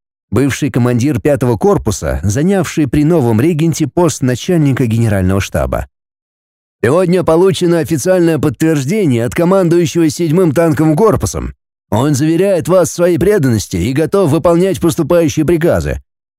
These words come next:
За командиром семнадцатого, который сейчас активно пытается навести мосты с аристократией, ведётся наблюдение.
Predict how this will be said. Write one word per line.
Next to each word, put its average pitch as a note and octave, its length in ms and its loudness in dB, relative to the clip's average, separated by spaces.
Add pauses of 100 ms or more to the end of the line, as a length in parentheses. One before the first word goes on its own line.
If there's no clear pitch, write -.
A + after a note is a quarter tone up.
(220)
За B2+ 220 0
командиром D#3+ 560 0
семнадцатого, D#3+ 720 0
который C#3+ 320 0
сейчас D#3 400 -2
активно D#3 420 0
пытается C#3+ 460 0
навести D3 340 0
мосты C#3+ 440 0
с - 80 -6
аристократией, B2+ 840 -2
ведётся E3 420 0
наблюдение. A#2+ 840 0